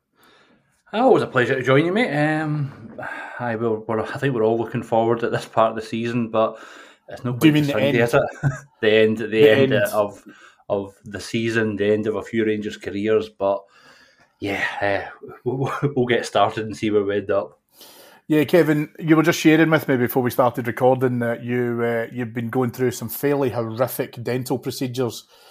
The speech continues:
Speaker 2: at the moment, and, uh, I, I wish you a speedy recovery. And as I say, even doing this pod's probably gonna be painful. And I don't even mean in, in the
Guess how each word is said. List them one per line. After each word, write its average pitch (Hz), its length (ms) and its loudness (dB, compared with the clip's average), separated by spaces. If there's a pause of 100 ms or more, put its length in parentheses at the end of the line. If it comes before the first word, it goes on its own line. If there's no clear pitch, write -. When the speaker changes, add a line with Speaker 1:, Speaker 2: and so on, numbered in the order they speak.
(260)
Speaker 2:
at 139 120 -2
the 135 60 -4
moment, 131 420 0
and, 117 360 -2
uh, 113 440 -2
I, 127 260 -6
I - 20 0
wish 127 260 2
you 131 60 0
a 117 40 0
speedy 123 280 -2
recovery. 120 520 0
And 110 220 -6
as 107 160 -10
I - 20 -10
say, 117 440 -6
even 120 260 -4
doing 117 140 -6
this 113 120 -6
pod's 127 320 -4
probably 123 240 -6
gonna 113 140 -6
be 110 80 -6
painful. 131 500 -4 (540)
And 139 140 4
I - 20 4
don't 156 160 4
even 139 180 2
mean 135 140 0
in, 123 220 -4
in 123 100 -4
the 120 160 -2